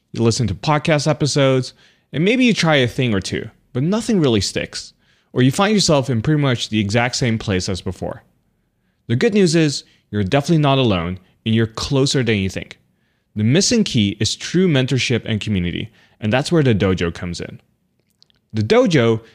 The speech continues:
is an online productivity training library and community. There are over thirty-five productivity courses in there on topics such as strategic planning, how to plan a ninety-day year, how to use a calendar, and a lot more.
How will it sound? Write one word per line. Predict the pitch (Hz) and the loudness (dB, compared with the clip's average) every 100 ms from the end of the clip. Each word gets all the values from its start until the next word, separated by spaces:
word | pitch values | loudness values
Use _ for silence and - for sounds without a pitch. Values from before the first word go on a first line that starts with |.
| _ | _
is | 117 113 | -2 -2
an | - - | -2 -2
online | 131 156 156 | 0 0 0
productivity | 151 139 123 123 110 | 0 0 0 0 0
training | - 131 113 101 | 0 -2 0 0
library | 117 139 127 131 127 - _ | 0 0 2 2 0 -4 _
and | 107 107 | -2 -2
community. | 110 90 87 - - _ _ _ _ | -2 -2 -4 -8 -16 _ _ _ _
There | 117 127 | 0 2
are | 127 - | 4 4
over | 135 120 | 2 2
thirty-five | 110 - 156 156 165 175 151 135 139 | -2 -4 0 2 2 2 0 0 0
productivity | 147 123 120 113 | -2 -2 -2 -2
courses | - 107 98 95 | -2 -4 -2 -2
in | 104 92 | -2 -2
there | 87 - | -4 -6
on | |
topics | 101 120 113 117 - | -8 -4 -2 -2 -2
such | 104 98 | -4 -4
as | 90 - _ | -8 -10 _
strategic | - 107 123 98 - | -6 -2 0 -2 -2
planning, | - 151 135 135 131 127 _ _ _ | 0 0 2 0 -2 -8 _ _ _
how | - 110 | -4 -4
to | |
plan | 104 - 113 104 | -4 -4 -2 0
a | |
ninety-day | 98 95 95 92 | 0 0 0 0
year, | 92 101 151 139 135 127 _ _ _ | 0 2 2 2 0 -4 _ _ _
how | - 113 | -4 0
to | 113 | 2
use | 113 101 | 2 0
a | |
calendar, | 95 143 135 127 120 120 - _ _ _ | 0 0 0 2 0 -2 -8 _ _ _
and | 113 | -2
a | 107 | 0
lot | 101 98 95 | 0 0 -2
more. | 87 82 107 | -6 -8 -12